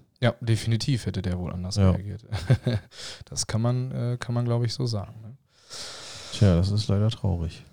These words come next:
Speaker 1: Naja, aber, äh, das, äh, das zu den, zu den Pro-Tipps. Ja, wir kommen an, zum Ende, Ende des Jahres hier. Da kommen
Speaker 2: Jo.
Speaker 1: wir, kommen wir gerade an.
Speaker 2: Also, äh, meine, mein Fa-, mein, mein,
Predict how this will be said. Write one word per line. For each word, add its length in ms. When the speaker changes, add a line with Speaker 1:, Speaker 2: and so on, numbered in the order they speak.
Speaker 1:
Naja, 400
aber, 800
äh, 40
das, 360
äh, 260
das 300
zu 120
den, 380
zu 140
den 140
Pro-Tipps. 520
Ja, 120
wir 100
kommen 340
an, 80
zum 240
Ende, 480
Ende 260
des 240
Jahres 460
hier. 180
Da 80
kommen 120
Speaker 2:
Jo. 280
Speaker 1:
wir, 40
kommen 160
wir 80
gerade 300
an. 140
Speaker 2:
Also, 480
äh, 240
meine, 680
mein 160
Fa-, 320
mein, 400
mein, 340